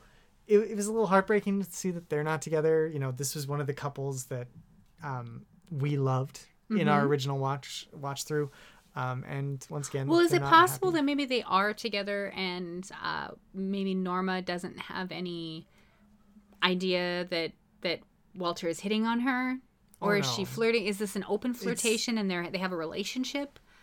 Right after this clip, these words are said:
Speaker 1: Yeah, I think Walter and her are seeing each other as well.
Speaker 2: You think?
Speaker 1: They're partners in more than ways than one. Yeah.
Speaker 2: Maybe.
Speaker 1: Yeah.
Speaker 2: I don't
Speaker 1: That's
Speaker 2: know.
Speaker 1: the way I
Speaker 2: I, I,
Speaker 1: interpret it,
Speaker 2: I,
Speaker 1: at least.
Speaker 2: I think it could be read other ways, but it's, uh,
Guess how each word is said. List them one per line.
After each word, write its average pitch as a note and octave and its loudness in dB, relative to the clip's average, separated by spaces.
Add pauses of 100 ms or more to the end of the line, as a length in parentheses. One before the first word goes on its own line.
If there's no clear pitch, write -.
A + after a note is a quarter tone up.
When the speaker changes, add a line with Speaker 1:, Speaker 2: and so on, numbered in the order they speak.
(360)
Speaker 1:
Yeah, D#3+ 4
I C#3+ 0
think F#3+ -2 (220)
Walter D3+ -4
and C3+ -4
her B2 -8
are A#2+ -10
seeing C3 -10
each - -16
other - -14
as - -16
well. C#2 -12
Speaker 2:
You G#3+ 2
think? - -6
Speaker 1:
They're D3 2
partners C3+ 0
in B2 -8
more A#2+ -10
than - -16
ways - -12
than - -16
one. - -16
Yeah. A#3 0
Speaker 2:
Maybe. A#3+ -2 (280)
Speaker 1:
Yeah. - -14
Speaker 2:
I A3 8
don't A#3+ 6
Speaker 1:
That's - 6
Speaker 2:
know. F#3 2
Speaker 1:
the - 8
way E3 10
I A#3 10
Speaker 2:
I, - 6
I, G#3 6
Speaker 1:
interpret A#3+ 4
it, - -4
Speaker 2:
I, A#3 6
Speaker 1:
at A#3 0
least. G3+ -2
Speaker 2:
I B3+ 2
think A#3+ 0
it A3 -4
could G3+ -6
be E3+ -4
read F3 -10 (120)
other F3+ -4
ways, D3+ -8
but - -8 (180)
it's, - -12
uh, D3+ -8